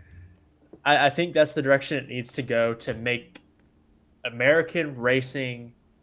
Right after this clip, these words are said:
make sense, because it's not Germany, it's not Italy. We have such a big geography where you have to have a budget of almost a quarter million dollars to attend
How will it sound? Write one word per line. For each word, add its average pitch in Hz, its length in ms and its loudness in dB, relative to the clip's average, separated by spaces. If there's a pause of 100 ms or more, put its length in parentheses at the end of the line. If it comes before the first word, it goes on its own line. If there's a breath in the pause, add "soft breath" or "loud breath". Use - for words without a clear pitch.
(420)
make 123 380 -4
sense, 123 540 -6
because 139 500 -8
it's - 200 -12
not 151 240 -4
Germany, 107 360 -12
it's - 220 -16
not 135 260 -2
Italy. 123 300 -6
We 135 180 -4
have 135 320 0
such 131 180 -12
a 123 80 -12
big 127 240 -8
geography 117 720 -10 (680)
where 135 440 0 (680)
you 160 220 -4
have 160 260 2
to 151 80 -4
have 139 240 2
a 131 100 0
budget 131 380 0
of 113 140 -2
almost 120 280 -6
a 117 40 -12
quarter 120 280 -4
million 113 340 -8
dollars 113 460 0
to 120 140 -6
attend 127 380 -4